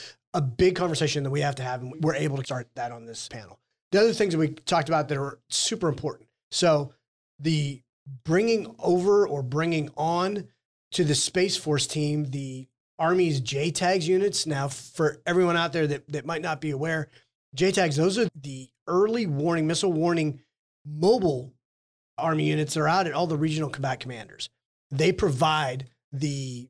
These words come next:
missile warning right directly to the combatant commanders. They are focused solely on where, when we look at our traditional Space Force units, they're worried about the world.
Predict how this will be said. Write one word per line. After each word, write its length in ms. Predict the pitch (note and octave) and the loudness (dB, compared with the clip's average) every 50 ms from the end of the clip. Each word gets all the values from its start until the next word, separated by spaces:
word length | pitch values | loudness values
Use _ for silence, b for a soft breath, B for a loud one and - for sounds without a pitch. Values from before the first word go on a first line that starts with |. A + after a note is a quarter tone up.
| _ _ _ _ _ _ _ _ | _ _ _ _ _ _ _ _
missile 460 | - D3+ D3 D3+ F3 F3 - A3 G#3 F3+ | -16 -12 -4 -2 0 2 2 2 2 4
warning 580 | D3+ D3+ E3 E3 D#3+ D3+ C#3+ - - G#3+ D#3+ C#3 | 4 4 4 4 2 0 -2 -4 -8 -10 -10 -6
right 280 | C#3 C#3+ D#3+ G3 F#3 F3+ | -2 0 0 0 0 -2
directly 440 | D#3 D#3+ D#3+ E3 D#3+ E3 F3 D#3 | 0 2 2 2 2 2 0 0
to 200 | C3+ - - E3 | 0 0 -2 -2
the 100 | D3 C#3+ | -2 -2
combatant 380 | C#3 - C#3 C3 C3+ C3+ - - | -2 -4 -2 -2 -2 -2 -4 -6
commanders. 340 | - C#3 B2+ A2 - A#2 A2+ | -12 -12 -12 -12 -12 -12 -8
They 160 | B2+ C#3+ F3 | -4 -2 -2
are 80 | E3 - | -2 -4
focused 580 | - - F3+ F3+ D#3+ - D#3+ C3+ - - - | -6 -2 -2 -2 0 0 -2 -2 -4 -4 -4
solely 600 | - - - - - F#3+ G3 G3+ G3+ G3+ F#3+ - - | -2 -2 0 2 2 2 2 4 2 0 -2 -2 -2
on 340 | E3+ E3 D3+ C#3 C3 B2+ | -2 0 0 0 -2 -4
where, 320 | C3 C#3 C#3 C#3 C3+ C3+ b b b b b b b | -4 -2 -2 -2 -2 -4 b b b b b b b
when 160 | - D3+ D3+ | -6 -4 0
we 140 | D#3 E3+ F#3 | 2 2 4
look 260 | F3+ F3+ F#3 F3+ F3+ | 4 4 4 4 2
at 260 | D#3 D3+ D#3 D3 D3 - | 0 0 0 0 -2 -4
our 120 | - D3 C#3 | -6 -6 -4
traditional 540 | C3 - D3+ D3 F#3 F3+ - G3 F#3 E3 D3 | -4 -4 0 2 4 4 4 4 2 2 2
Space 420 | C3+ - - - F3+ F3 F3 - | 0 -2 -2 0 0 0 0 0
Force 280 | - - D#3+ D3 B2 - | -2 -4 -4 -4 -2 -2
units, 260 | D3+ D3+ D#3+ D3+ - | -2 -2 -2 -2 -4
they're 240 | - C#3 C#3+ D#3+ E3 | -4 -2 -2 -2 -2
worried 240 | D3 C#3+ D3+ E3 D#3 | -2 -4 -4 -2 0
about 220 | D#3+ E3 F3 - | 0 0 0 0
the 80 | G#3 F#3+ | 0 0
world. 480 | E3+ D#3+ F#3+ A3 F#3 C3+ B2+ A#2+ - | 0 2 2 2 2 0 -4 -10 -14